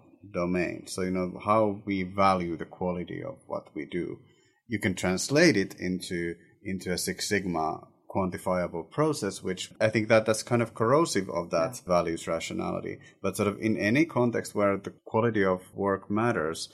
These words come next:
Speaker 1: then that is, is a domain for craftsmanship of,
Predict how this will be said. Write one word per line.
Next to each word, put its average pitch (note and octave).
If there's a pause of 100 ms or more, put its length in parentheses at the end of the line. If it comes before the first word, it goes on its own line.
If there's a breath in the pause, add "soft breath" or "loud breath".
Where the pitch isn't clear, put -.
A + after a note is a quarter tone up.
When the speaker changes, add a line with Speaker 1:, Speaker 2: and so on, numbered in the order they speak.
(180 soft breath)
Speaker 1:
then G2+
that F#2
is, C3
is A#2
a G#2
domain G2
for G1+ (120)
craftsmanship F#2+ (140)
of, F#2